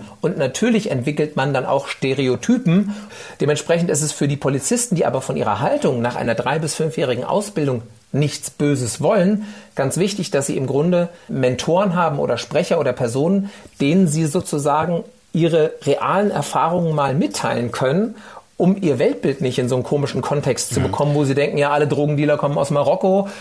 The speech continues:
Speaker 1: oder alle Menschenschleuser sind aus dem und dem Land, sondern dass sie tatsächlich sagen können, ja, es gibt diese Straftaten, aber es hat erstmal nichts mit Herkunft, Hautfarbe oder sonst irgendwas zu tun, sondern was mit Charakter.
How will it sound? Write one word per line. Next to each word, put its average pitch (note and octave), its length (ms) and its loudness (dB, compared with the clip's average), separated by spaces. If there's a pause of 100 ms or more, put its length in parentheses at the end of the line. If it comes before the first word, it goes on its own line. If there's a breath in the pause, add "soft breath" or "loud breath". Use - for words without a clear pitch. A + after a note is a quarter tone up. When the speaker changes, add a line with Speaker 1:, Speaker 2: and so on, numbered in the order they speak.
(140 loud breath)
Speaker 1:
oder D3+ 340 4
alle D3 460 4
Menschenschleuser D#3+ 800 2
sind D3+ 160 -2
aus B2 160 -2
dem C#3+ 180 2
und G#3 100 2
dem G3 140 2
Land, G3 220 0 (260 loud breath)
sondern D3+ 240 0
dass E3 160 2
sie A3 100 -2
tatsächlich F3 500 0
sagen E3+ 240 0
können, E3 160 0
ja, C#3 180 2
es F#3 120 -2
gibt E3 140 -2
diese C3+ 200 0
Straftaten, G#3 800 -2 (280 loud breath)
aber D3 160 0
es D#3 120 0
hat - 260 -2
erstmal D3+ 500 0 (160)
nichts - 680 -2 (340 soft breath)
mit C#3 240 -2
Herkunft, G3 600 0
Hautfarbe D3+ 440 0
oder D3 140 0
sonst F#3 280 0
irgendwas C#3 340 -4
zu C#3+ 80 -2
tun, E3 240 -2
sondern C3+ 220 -2
was C#3+ 160 -2
mit C3+ 140 -4
Charakter. B2+ 380 -4